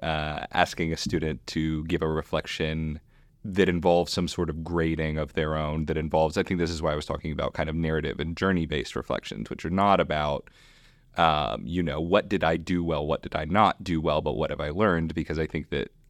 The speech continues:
often the "what did I do well, what did I not do well" distances them from the actual work of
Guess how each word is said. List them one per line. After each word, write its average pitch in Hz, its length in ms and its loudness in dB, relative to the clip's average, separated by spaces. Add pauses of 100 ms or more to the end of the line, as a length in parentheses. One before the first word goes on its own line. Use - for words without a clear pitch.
often 78 400 2
the 69 120 -2
"what 87 180 2
did 78 120 -2
I 76 80 0
do 76 140 -4
well, 57 160 -4
what 57 80 -4
did 64 100 -2
I 80 60 -2
not 82 240 0
do 82 100 0
well" 76 300 -2 (100)
distances 85 480 2
them 78 300 -2
from 78 220 0
the 71 100 -4
actual 62 400 -6
work 52 320 -6
of - 280 -14